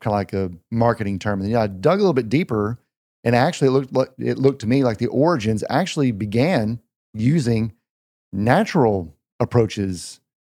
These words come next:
to cancer. Is that how you kind of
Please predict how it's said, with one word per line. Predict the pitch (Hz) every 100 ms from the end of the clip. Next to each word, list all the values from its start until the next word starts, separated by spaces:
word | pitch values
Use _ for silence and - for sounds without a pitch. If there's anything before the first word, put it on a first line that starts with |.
| _
to | 117
cancer. | - 113 98 98 85 82 -
Is | 101
that | 120 - -
how | 107 117 113
you | 110 120
kind | - 123
of | 117 107 -